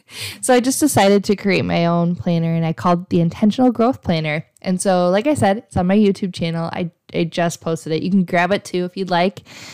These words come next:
Um, but I just started using it, and I'm really happy about it. It has five different sections. It has a purpose section, which walks you through, um, you know, your ideal day and your purpose, talking about your values and the legacy you wanna leave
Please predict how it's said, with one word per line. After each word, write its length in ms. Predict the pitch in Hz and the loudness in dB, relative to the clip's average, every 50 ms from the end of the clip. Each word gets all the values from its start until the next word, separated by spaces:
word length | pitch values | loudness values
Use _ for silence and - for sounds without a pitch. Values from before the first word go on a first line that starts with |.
| - - - - | -20 -20 -8 -2
Um, 200 | - 220 226 214 | 2 2 4 4
but 100 | 220 202 | 4 4
I 80 | 202 202 | 2 2
just 200 | 202 233 226 - | 0 -2 -2 0
started 280 | 262 247 247 247 226 | 2 2 2 2 2
using 300 | 214 220 220 208 214 208 | 2 2 2 2 2 2
it, 80 | 208 208 | 0 0
and 120 | - 196 | 0 0
I'm 300 | 185 185 180 180 175 185 | 0 0 0 -2 -2 -4
really 280 | 196 202 196 190 196 196 | -2 0 2 2 2 0
happy 380 | 170 180 180 170 170 - 190 | 0 -2 -2 -2 -2 -2 -2
about 240 | 170 165 170 165 160 | -2 0 0 -2 -4
it. 160 | 165 165 - | -4 -6 -6
It 100 | - - | -4 -2
has 440 | 190 190 185 185 185 185 180 - - | 0 2 2 2 2 2 0 -2 -6
five 340 | - - - 180 175 190 196 | -8 -4 -2 0 2 2 2
different 280 | 214 214 - - 226 214 | 0 -2 0 -2 -2 0
sections. 640 | - 214 185 180 - - 175 170 180 175 185 - | 0 0 0 0 -2 -4 -4 -2 -2 -2 -4 -4
It 100 | - - - - - _ _ - | -6 -10 -18 -20 -20 _ _ -2
has 240 | - 190 185 180 | 0 2 2 2
a 60 | 180 170 | 2 -2
purpose 460 | - - - 175 180 - 240 226 - | -4 -2 -2 -2 0 2 0 0 0
section, 720 | - - 240 226 - - - 269 262 269 269 285 302 - _ _ - - - _ | 0 0 0 0 0 -2 0 0 2 2 0 -2 -4 -10 _ _ -20 -20 -8 _
which 260 | - 202 180 - - | -2 0 0 -2 -2
walks 380 | - 175 170 180 185 - - - | -2 0 0 0 -2 -4 -2 0
you 140 | 240 226 214 | 0 0 0
through, 680 | - - 202 185 180 180 180 180 180 180 180 180 180 - _ _ - _ - | -2 -4 -6 -2 0 0 2 2 2 2 2 0 -2 -6 _ _ -20 _ -4
um, 440 | - 180 175 170 170 170 170 175 190 - | -2 0 2 2 2 0 0 -2 -2 -2
you 120 | 185 196 | -2 0
know, 100 | 185 185 | 2 2
your 220 | 180 175 175 - | 2 2 0 0
ideal 460 | - 175 175 185 175 190 185 175 175 170 | 0 0 0 0 0 0 0 0 0 -2
day 400 | 160 170 151 143 147 151 165 - | -2 -2 -2 -2 -2 -2 -4 -4
and 300 | - 170 175 165 165 160 | -4 -4 -4 -4 -4 -4
your 140 | 165 151 | -6 -6
purpose, 420 | 147 - - 214 247 - - - - | -6 -6 -6 -6 -6 -6 -8 -10 -10
talking 340 | - - 160 - - 175 170 | -8 -8 -6 -2 0 0 0
about 200 | 170 180 - - | 0 -2 -2 0
your 140 | 185 190 | 0 0
values 720 | 175 160 165 151 151 170 180 175 170 160 160 165 170 170 | 0 0 -2 0 0 2 2 2 2 2 0 0 -2 -2
and 160 | - - 180 170 | -2 -2 -2 0
the 80 | 175 | 0
legacy 480 | 175 165 160 160 180 202 - - - 180 | 0 -2 -2 -2 -2 -4 -4 -2 -2 -2
you 160 | 175 175 185 | -2 -2 -2
wanna 260 | 180 175 170 170 170 | -2 -4 -4 -4 -4
leave 560 | 165 165 170 170 170 170 175 170 170 175 - | -4 -2 -2 0 0 -2 -4 -4 -8 -10 -14